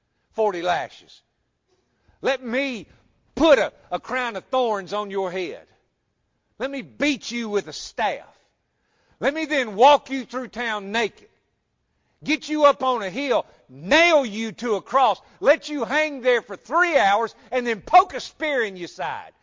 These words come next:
And let's see whether you swoon or whether you die. How many takers we got on that one?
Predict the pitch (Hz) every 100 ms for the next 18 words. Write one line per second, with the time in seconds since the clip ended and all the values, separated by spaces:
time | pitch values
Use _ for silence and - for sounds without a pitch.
0 | _ _ _ 190 269 - 294 233 247 220
1 | 196 202 - - 320 294 214 214 - -
2 | 226 240 240 208 226 180 220 120 73 _
3 | _ _ _ _ _ _ _ _ _ _
4 | _ _ _ _ _ _ _ _ _ 247
5 | 285 262 247 254 - 160 151 165 175 156
6 | 147 143 123 92